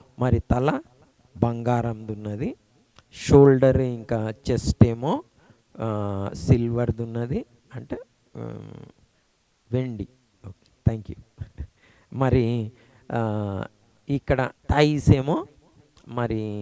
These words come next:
ఏంది, ఇత్తడి ఉన్నది, మరి కా-, మోకాళ్ళ నుంచి కింది వరకేమో ఇనుము, ఇంకా కుమ్మర్మన్ను, క్లే, క్లే, ఓకేనా, తో ఉన్నది అని చెప్తాడు. అరే,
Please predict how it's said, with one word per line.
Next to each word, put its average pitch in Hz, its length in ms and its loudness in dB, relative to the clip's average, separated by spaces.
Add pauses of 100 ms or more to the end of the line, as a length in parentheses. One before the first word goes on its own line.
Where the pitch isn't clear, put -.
(520)
ఏంది, 127 320 -10 (540)
ఇత్తడి 131 500 0
ఉన్నది, 113 580 -6 (400)
మరి 135 420 0 (100)
కా-, 120 200 -6 (120)
మోకాళ్ళ 151 500 2
నుంచి 131 300 -8
కింది 127 300 -8
వరకేమో 123 680 -2 (200)
ఇనుము, 131 500 -6 (460)
ఇంకా 135 420 -4 (840)
కుమ్మర్మన్ను, 160 760 6 (220)
క్లే, 147 260 4 (280)
క్లే, 123 200 -2 (560)
ఓకేనా, 123 400 -6 (480)
తో 147 240 8
ఉన్నది 113 540 -2 (580)
అని 143 180 -6
చెప్తాడు. 104 480 -8 (640)
అరే, 175 320 4